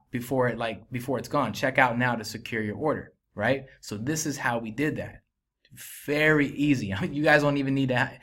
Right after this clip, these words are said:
know any coding or anything, all right? I'm gonna make this super simple. Come down to the logo. This is where you're supposed to put your logo or any image like that. Some people put discount codes in here,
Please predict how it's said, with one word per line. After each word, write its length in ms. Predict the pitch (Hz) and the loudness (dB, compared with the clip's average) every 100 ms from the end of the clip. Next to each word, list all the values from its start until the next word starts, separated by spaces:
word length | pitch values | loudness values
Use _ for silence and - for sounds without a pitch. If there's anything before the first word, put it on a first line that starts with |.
| - | -8
know 220 | 131 143 143 | 2 4 6
any 200 | 131 123 | 4 2
coding 400 | - 151 135 110 | 0 2 2 0
or 100 | 104 | -2
anything, 360 | 98 95 92 | -4 -4 -4
all 80 | 98 | 0
right? 180 | 120 123 | 0 2
I'm 40 | |
gonna 120 | 131 | 0
make 220 | 135 131 131 | 2 2 0
this 160 | 120 | -6
super 240 | - 135 127 | -2 -2 -2
simple. 460 | - 131 104 92 - - - | -2 -2 -4 -8 -12 -20 -10
Come 200 | - 147 | -2 0
down 240 | 151 156 156 | 4 4 4
to 100 | 147 | 0
the 120 | 127 | 0
logo. 640 | 120 131 143 147 165 170 _ _ _ _ _ _ _ 135 | 4 2 4 4 2 -2 _ _ _ _ _ _ _ 4
This 240 | 202 - | 4 6
is 80 | 202 | 2
where 180 | 160 151 | 4 4
you're 180 | 147 | 4
supposed 480 | 147 143 - 151 156 | 0 -2 0 2 2
to 60 | 139 | -2
put 200 | 131 139 | -4 -4
your 160 | 120 107 | -4 -6
logo 760 | 104 110 120 135 139 107 90 _ - | -2 -2 0 4 4 2 -4 _ -6
or 140 | 120 | 0
any 240 | 131 135 | 2 2
image 280 | 131 135 127 | 2 0 2
like 200 | 131 123 | 2 2
that. 220 | 120 123 139 | 2 0 0
Some 140 | 143 | -2
people 220 | 143 139 | -2 -4
put 220 | 127 127 | -4 -4
discount 440 | 101 120 135 131 123 | -4 -4 0 -2 0
codes 260 | 135 131 | 0 0
in 80 | 139 | -2
here, 260 | 139 160 | -4 -6